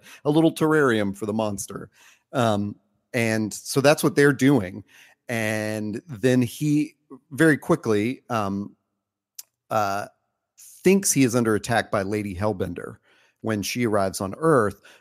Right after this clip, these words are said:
But it turns out she is doing the same thing. She's collecting these monsters, um, from all over the universe to return to her dimension or planet. I don't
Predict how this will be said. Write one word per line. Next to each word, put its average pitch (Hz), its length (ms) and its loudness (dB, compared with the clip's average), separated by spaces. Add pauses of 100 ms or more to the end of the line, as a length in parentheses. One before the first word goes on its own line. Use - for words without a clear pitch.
But 123 100 4
it 123 120 0
turns 147 260 2
out 113 180 4
she 180 320 2
is 139 160 2
doing 113 240 0
the 101 60 -2
same 98 260 -4
thing. 131 220 -2
She's - 280 -6
collecting 104 400 -4
these 95 180 -6
monsters, 92 720 -6 (520)
um, 85 520 -6 (320)
from 107 220 -2
all 104 160 4
over 98 160 -4
the 87 100 -10
universe 92 880 2 (260)
to 127 160 0
return 113 440 -2
to 107 240 -4
her 107 360 0
dimension 104 540 -2
or 95 80 -4
planet. 98 480 -4
I 92 80 -2
don't 90 200 -6